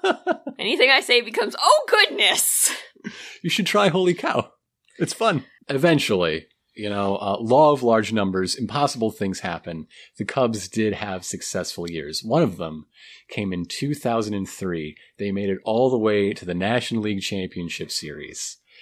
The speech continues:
Speaker 1: This whole city was on pins and needles, just waiting for the impossible to finally happen. Game six. The Cubs are winning.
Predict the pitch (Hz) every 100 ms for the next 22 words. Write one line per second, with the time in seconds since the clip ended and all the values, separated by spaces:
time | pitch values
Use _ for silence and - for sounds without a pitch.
0 | - _ _ _ - 95 107 113 113 110
1 | 104 101 98 92 87 - 107 101 98 95
2 | 85 85 - 87 95 104 107 107 98 95
3 | 92 85 - 107 107 85 85 90 - 107
4 | 104 95 90 87 - - _ _ _ _
5 | _ _ _ - _ _ _ _ - 98
6 | 98 101 107 107 _ _ - - - -
7 | - - - - - _ _ _ - 90
8 | - 107 107 107 - 80 90 113 120 110
9 | 107 101